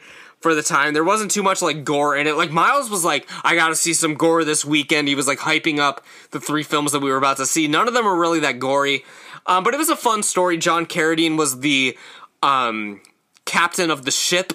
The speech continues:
so he was great. Um, and it was just fun. This one, I was dozing off a little bit during it because it was just a long day up until this point. Um, but in between films,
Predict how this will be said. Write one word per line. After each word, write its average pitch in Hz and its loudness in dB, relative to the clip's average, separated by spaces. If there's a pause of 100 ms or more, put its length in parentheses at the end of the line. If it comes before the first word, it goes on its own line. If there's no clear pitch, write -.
(100)
so - 0
he 147 -2
was 160 -2
great. 160 0 (480)
Um, 151 2
and 160 0
it - 2
was 240 0
just 294 -2
fun. 185 0 (380)
This 208 -2
one, 262 2
I 175 2
was 170 0
dozing 165 0
off 160 2
a - -4
little 151 0
bit 156 0
during 165 0
it 165 -2
because 143 -2
it 135 -2
was 131 -2
just 131 0
a 135 -2
long 131 0
day 127 0
up 113 -2
until 131 -4
this 135 -4
point. 151 -2 (520)
Um, 156 2
but 180 0
in 220 0
between 226 0
films, 180 0